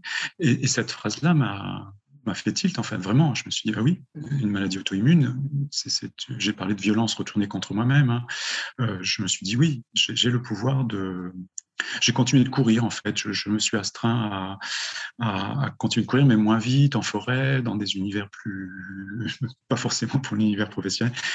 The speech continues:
Voilà, donc je, je, j'ai, j'ai... Je sais plus quelle était votre question. Oui, c'était quarante ans, quarante ans, voilà. Et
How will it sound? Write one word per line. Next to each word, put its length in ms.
Voilà, 160
donc 160
je, 220
je, 180
j'ai, 180
j'ai... 420
Je 60
sais 80
plus 180
quelle 160
était 120
votre 180
question. 220
Oui, 100
c'était 240
quarante 380
ans, 180
quarante 340
ans, 80
voilà. 300
Et 100